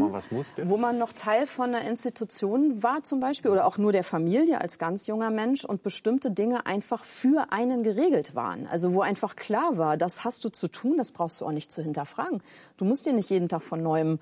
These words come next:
Speaker 2: deinen Kopf zwanzig Mal zerbrechen, ob das eine gute Idee ist, weil es ist dir auferlegt, von wem auch immer.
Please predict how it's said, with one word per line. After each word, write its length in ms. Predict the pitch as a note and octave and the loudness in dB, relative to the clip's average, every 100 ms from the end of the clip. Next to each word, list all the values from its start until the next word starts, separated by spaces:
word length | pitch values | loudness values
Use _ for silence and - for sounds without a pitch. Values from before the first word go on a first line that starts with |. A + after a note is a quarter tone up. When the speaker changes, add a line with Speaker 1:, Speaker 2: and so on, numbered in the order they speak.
| - - - | -6 -12 -2
Speaker 2:
deinen 180 | E3 D#3+ | -2 0
Kopf 220 | - - | -4 -4
zwanzig 460 | - E3 E3 E3+ | -4 -2 -2 -2
Mal 180 | D#3+ D3+ | 0 -2
zerbrechen, 480 | - E3 D3+ D3+ D3+ | -2 0 0 0 -2
ob 100 | D3 | -4
das 180 | D#3+ - | -4 -2
eine 80 | D#3 | -4
gute 260 | D#3+ E3 | -4 -4
Idee 360 | - D#3+ D3+ F#3+ | -4 0 2 2
ist, 300 | E4 - - - - - - | 2 -2 -6 -14 -20 -12 0
weil 400 | F3+ F3 E3+ - - | 2 4 4 2 -2
es 140 | - | -2
ist 180 | E3 - | -2 0
dir 140 | D3 | 0
auferlegt, 520 | C#3+ - G3+ G#3+ C#4 - | 0 0 0 0 0 -2
von 180 | F#3+ E3+ | -2 0
wem 140 | E3+ | -2
auch 160 | - - | -4 -4
immer. 340 | E3+ G3 | -2 0